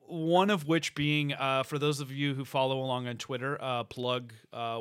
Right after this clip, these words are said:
our Twitter handles are down below. We are both very prolific tweeters, and that's a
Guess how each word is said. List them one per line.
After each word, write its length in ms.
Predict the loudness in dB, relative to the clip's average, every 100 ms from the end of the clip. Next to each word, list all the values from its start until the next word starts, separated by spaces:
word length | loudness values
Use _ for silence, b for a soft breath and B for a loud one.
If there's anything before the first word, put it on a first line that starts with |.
| -8 -10
our 140 | -10
Twitter 260 | -10 -10 -10
handles 320 | -10 -10 -10
are 40 | -6
down 200 | -6 -4
below. 160 | -6
We 160 | -4 -6
are 80 | -6
both 200 | -8 -6
very 200 | -6 -6 -12 _ _ _
prolific 540 | -10 -8 -8 -10 -12 -20 _
tweeters, 460 | -4 -2 0 -2 -4 B B B -8 -2
and 220 | -2 -2
that's 180 |
a 20 | -4